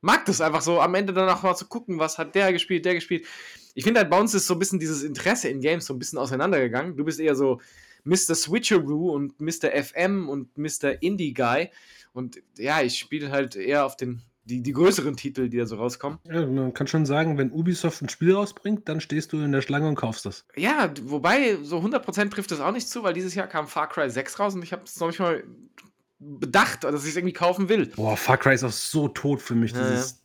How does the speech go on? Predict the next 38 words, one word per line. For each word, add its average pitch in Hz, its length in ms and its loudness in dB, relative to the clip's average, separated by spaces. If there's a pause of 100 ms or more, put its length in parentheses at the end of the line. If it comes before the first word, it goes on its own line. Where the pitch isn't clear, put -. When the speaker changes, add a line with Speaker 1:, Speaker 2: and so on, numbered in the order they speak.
Speaker 2:
dieses 113 240 -2
Franchise. 120 520 -2 (100)
Speaker 1:
Ja. 139 180 -6 (560)
Nee, 185 260 4
aber 180 460 4 (360)
generell 214 400 6
so 175 60 4
eine 180 80 6
kleine 190 240 4
Schnittmenge 190 500 2
ist 165 120 -4
noch 156 100 -2
da 233 400 4
und 165 420 -2
deswegen 175 600 0
d-, 127 260 -12
kann - 160 -2
man 185 120 2
diesen 151 180 -6
Podcast 170 420 -2
auch 131 80 -6
immer 151 140 -8
noch 131 100 -6
machen. 151 220 -2
Ich 131 80 -8
freue 165 180 2
mich 165 80 0
immer 156 140 -2
drauf. 147 200 0
Wie 143 60 -4
gesagt, 151 240 2
ich 135 120 -6
fühle 190 180 0
mich - 140 -8
ein - 20 -20
bisschen - 220 -6
schlecht - 360 -2
immer 196 240 0